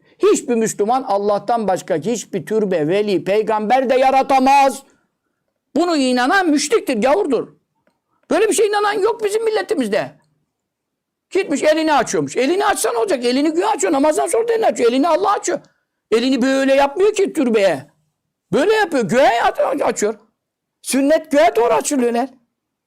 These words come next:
Öyle olsa böyle açar. Hiç türbeye doğru böyle açan var mı? Göğe açıyor.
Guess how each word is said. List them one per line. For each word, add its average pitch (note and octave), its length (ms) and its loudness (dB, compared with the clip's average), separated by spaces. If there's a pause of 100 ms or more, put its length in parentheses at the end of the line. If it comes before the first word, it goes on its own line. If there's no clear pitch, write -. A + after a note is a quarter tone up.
(1400)
Öyle C#4 200 4
olsa A#3+ 260 0
böyle B4+ 240 6
açar. - 280 -2 (800)
Hiç A3+ 140 -4
türbeye C4+ 380 2
doğru C#4 200 2
böyle C4+ 240 4
açan C4 300 -2
var - 160 -2
mı? - 60 -10 (380)
Göğe - 180 4
açıyor. - 340 -2